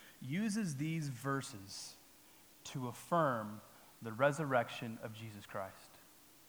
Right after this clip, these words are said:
So I'm gonna read that. Here it is. Peter says this in his, in his beautiful sermon. He quotes Psalm sixteen, "For you will not abandon my soul to Hades," Sheol, Hades,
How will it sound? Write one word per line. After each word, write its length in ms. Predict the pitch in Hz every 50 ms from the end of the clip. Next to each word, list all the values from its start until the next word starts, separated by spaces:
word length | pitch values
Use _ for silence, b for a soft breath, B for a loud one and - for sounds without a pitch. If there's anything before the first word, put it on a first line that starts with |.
| - - - - - - - - - - - - - - B B B B B B B B B B B B B B
So 100 | - 143
I'm 60 | 135
gonna 180 | 156 156 143 - - - - - - -
read 340 | - 131 151 175 170 147 117
that. 300 | 107 98 98 101 - - - - - - - - - - - - - - - - - - -
Here 120 | 147 147
it 40 | 147
is. 280 | 139 110 101 - - -
Peter 180 | - - 160 160
says 240 | 147 - 147 127 117
this 200 | 143 143 - -
in 80 | 127
his, 200 | 120 120 107 - B B B B B -
in 60 | 127
his 80 | 117 113 117 139 123
beautiful 440 | 127 151 165 175 170 170 - 156 143
sermon. 800 | - - - - - - - 151 147 143 135 123 107 101 101 98 - - - - - - - - - - - - - - - - - - - - - - - - - - - - - - - - - - - - - - - - - - - -
He 60 | -
quotes 420 | 127 - 151 143 139 127 - - - - B B B B B B
Psalm 220 | - - 143 135
sixteen, 360 | 123 - 135 127 - - 135 127
"For 120 | - 151
you 100 | 147 151
will 80 | 156 151
not 180 | 151 143 147
abandon 380 | 151 143 127 143 143 147 151 147
my 180 | 143 139 135
soul 400 | 127 127 - - 151 139 135 135
to 140 | 131 - 143
Hades," 460 | 117 107 139 135 127 135 139 135 - 139
Sheol, 320 | 131 - - 143 131 135 131
Hades, 440 | 135 131 123 127 131 127 - -